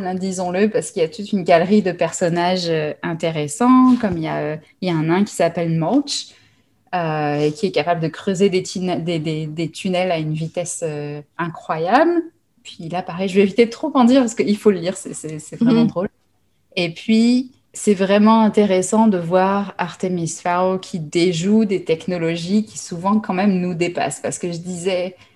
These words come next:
Speaker 1: OK, ça a été écrit il y a vingt ans, je trouve ça cute, le, le, la perspective sur la technologie, mais les Farfadets, les fées, tout ça, sont quand même capables d'arrêter le temps.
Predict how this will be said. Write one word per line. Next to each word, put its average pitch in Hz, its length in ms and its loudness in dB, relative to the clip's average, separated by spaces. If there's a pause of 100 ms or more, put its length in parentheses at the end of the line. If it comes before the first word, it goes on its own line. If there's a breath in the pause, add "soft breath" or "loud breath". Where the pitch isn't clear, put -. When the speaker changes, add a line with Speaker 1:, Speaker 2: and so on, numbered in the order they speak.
(160 soft breath)
Speaker 1:
OK, 190 140 2 (100)
ça 208 120 4
a - 20 6
été 190 180 4
écrit 196 260 0
il 180 60 -4
y 180 60 6
a 175 100 8
vingt 196 320 -2
ans, 220 220 4
je 214 60 -2
trouve - 160 -12
ça - 160 -4
cute, 202 360 -2
le, 160 220 0
le, 151 220 -2
la 165 120 -2
perspective 180 460 -4
sur 196 140 -6
la 175 120 -2
technologie, 190 800 0
mais 262 320 2 (160)
les 208 80 0
Farfadets, 247 600 2 (200)
les 151 140 -2
fées, 233 360 -2
tout - 100 -18
ça, 302 180 -4
sont 220 160 -8
quand 214 160 2
même 294 100 4
capables 240 300 4
d'arrêter 226 320 8
le - 80 -2
temps. 156 200 0